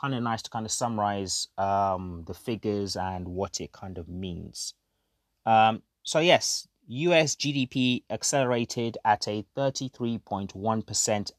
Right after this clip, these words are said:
annualized pace in the third quarter, the Commerce Department reported. Um, that was better than the thirty-two percent estimate from a Dow Jones Economist survey. This was after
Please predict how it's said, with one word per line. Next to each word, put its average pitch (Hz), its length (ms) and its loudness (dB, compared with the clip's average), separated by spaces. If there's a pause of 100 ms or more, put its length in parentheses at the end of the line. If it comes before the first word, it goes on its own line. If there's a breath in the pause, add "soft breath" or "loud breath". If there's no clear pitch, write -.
annualized 107 520 0
pace - 480 0 (440)
in 113 140 -2
the 107 100 -2
third 117 360 0
quarter, 143 460 0 (380)
the 98 400 -4
Commerce 110 540 0
Department 98 680 -4
reported. 147 640 -2 (480)
Um, 104 440 2
that 147 160 10
was 143 140 2
better 147 280 2
than 117 200 -4
the 107 100 -10
thirty-two 135 520 -4
percent - 360 -6
estimate 113 500 -4 (400)
from 110 220 -4
a 104 100 0
Dow 113 400 4
Jones 104 460 -2
Economist - 520 -8
survey. 139 500 2 (520)
This 113 320 -4
was 104 320 -2
after 107 400 2